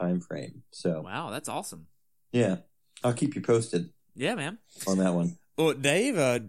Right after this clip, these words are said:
Speaker 2: kinda to wrap everything up, what is your definition of a perfect bike fit?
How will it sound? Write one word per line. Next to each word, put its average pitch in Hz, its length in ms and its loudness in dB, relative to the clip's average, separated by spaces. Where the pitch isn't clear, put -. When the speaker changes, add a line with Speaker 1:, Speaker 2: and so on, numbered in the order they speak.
Speaker 2:
kinda 202 380 0
to 131 140 2
wrap 156 200 2
everything 175 400 0
up, 208 220 0
what 214 240 -2
is 285 160 0
your 247 140 0
definition 147 920 -4
of 131 420 -2
a 113 140 -2
perfect 151 520 -4
bike 123 180 2
fit? - 340 -10